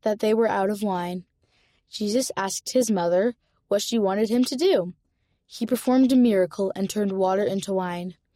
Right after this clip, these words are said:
Jesus loved his mother and helped her. I can help others. How can you help a parent or guardian? Say a prayer and make a plan to help them. Follow your plan.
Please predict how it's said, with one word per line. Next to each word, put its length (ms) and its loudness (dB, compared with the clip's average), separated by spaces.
Jesus 420 -2
loved 440 -2
his 180 -4
mother 300 0
and 180 -6
helped 380 -8
her. 200 -6
I 180 0
can 160 0
help 320 -2
others. 540 -2
How 180 -2
can 200 2
you 160 4
help 180 -2
a 80 0
parent 380 -4
or 80 -2
guardian? 640 -2
Say 280 2
a 40 4
prayer 380 2
and 100 -2
make 220 0
a 40 -8
plan 260 -2
to 40 -8
help 340 -6
them. 260 -10
Follow 280 2
your 200 2
plan. 440 -6